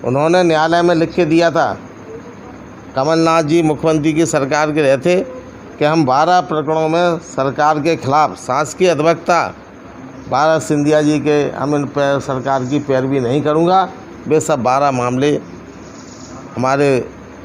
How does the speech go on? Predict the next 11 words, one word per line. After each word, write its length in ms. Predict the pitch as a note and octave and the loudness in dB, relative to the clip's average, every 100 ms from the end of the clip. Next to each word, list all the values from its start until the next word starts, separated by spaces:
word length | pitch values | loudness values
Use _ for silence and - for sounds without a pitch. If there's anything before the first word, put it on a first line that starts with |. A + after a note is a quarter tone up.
| - | -8
जो 160 | A#2 C3 | -2 0
था 240 | C3+ C3 | 0 0
सिंधिया 420 | B2 B2 A#2 B2+ B2+ | 0 -4 -2 0 0
जी 340 | C3 B2 A#2 | 0 -2 -4
से 260 | - B2 A#2+ | -4 -2 0
ज़मीनों 400 | A#2 B2+ B2 B2 | 0 2 0 0
से 160 | A#2+ | -2
संबंधित 480 | G#2 G#2+ G#2+ G#2+ G2+ | -2 -2 -2 -2 -6
थी। 260 | - G2+ F2+ - - - - - - | -6 -10 -10 -14 -18 -18 -18 -8 -2
इस 140 | F3+ | -2
प्रकार 420 | - D3 D3 C#3+ | 0 -2 0 0